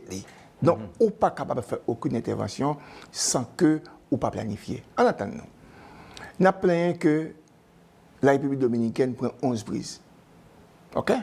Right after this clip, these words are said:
Speaker 1: Nous attendons, euh, l'ancien Premier ministre, euh,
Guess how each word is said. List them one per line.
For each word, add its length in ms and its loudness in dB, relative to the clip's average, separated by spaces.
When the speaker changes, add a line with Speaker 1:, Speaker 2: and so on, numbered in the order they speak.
Speaker 1:
Nous 180 0
attendons, 380 -2
euh, 300 4
l'ancien 240 0
Premier 260 0
ministre, 420 0
euh, 200 -2